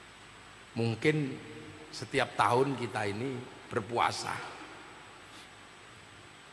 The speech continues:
tapi kadang kita ini nggak, nggak sampai kepada meninjau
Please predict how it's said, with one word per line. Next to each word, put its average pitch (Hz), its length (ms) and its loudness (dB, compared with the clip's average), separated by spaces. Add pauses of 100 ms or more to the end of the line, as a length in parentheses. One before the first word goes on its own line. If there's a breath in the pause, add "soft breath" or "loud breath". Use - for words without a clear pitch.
(540)
tapi 110 240 0
kadang 135 400 2
kita 117 320 0
ini 139 160 -2
nggak, 104 180 -2 (1900)
nggak 101 160 -2
sampai 110 540 0 (100)
kepada 104 480 -2 (3000)
meninjau 120 720 4